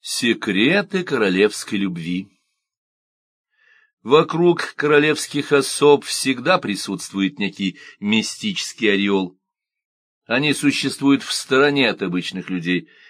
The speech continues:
играя одновременно роль кинозвезды и роль государственного деятеля.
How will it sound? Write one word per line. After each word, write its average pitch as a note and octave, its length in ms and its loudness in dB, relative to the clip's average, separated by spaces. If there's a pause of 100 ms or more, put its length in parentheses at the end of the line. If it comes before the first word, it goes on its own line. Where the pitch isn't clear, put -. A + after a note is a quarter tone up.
(100)
играя A2 520 2
одновременно G2 480 0
роль F#2 200 0
кинозвезды F2 1000 -4 (400)
и A2 140 -2
роль F3+ 220 2
государственного F#2+ 840 -2
деятеля. E2 540 -6